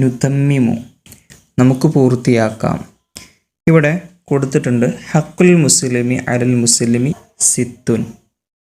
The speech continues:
ഒരു മുസ്ലിം മറ്റൊരു മുസ്ലിം മേലുള്ള കടമകൾ ആറെണ്ണാണ്. നമ്മൾ പഠിച്ചിട്ടുണ്ട് ആറ് കാര്യങ്ങൾ. ആറ് കാര്യങ്ങൾ അറബിയിൽ ഇവിടെ കൊടുത്തിട്ടുണ്ട്, പക്ഷെ അതിൽ ഫുള്ളില്ല. അത് നമുക്ക് അറബിയിൽ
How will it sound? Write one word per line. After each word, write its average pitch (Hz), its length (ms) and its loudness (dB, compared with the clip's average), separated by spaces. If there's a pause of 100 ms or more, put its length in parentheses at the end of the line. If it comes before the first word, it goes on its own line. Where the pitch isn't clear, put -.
(480)
ഒരു 143 160 2
മുസ്ലിം 143 420 -2
മറ്റൊരു 135 320 -2
മുസ്ലിം 135 420 -2
മേലുള്ള 127 340 0
കടമകൾ 117 400 0 (1080)
ആറെണ്ണാണ്. 135 500 0 (320)
നമ്മൾ 127 260 0
പഠിച്ചിട്ടുണ്ട് 123 460 -2 (220)
ആറ് 127 280 2
കാര്യങ്ങൾ. 120 400 0 (1080)
ആറ് 147 260 2
കാര്യങ്ങൾ 123 420 0 (260)
അറബിയിൽ 127 420 0
ഇവിടെ 135 200 0
കൊടുത്തിട്ടുണ്ട്, 117 560 0
പക്ഷെ 165 220 -2
അതിൽ 123 120 2 (680)
ഫുള്ളില്ല. 139 400 2 (560)
അത് 143 100 0
നമുക്ക് 147 320 0
അറബിയിൽ 127 380 2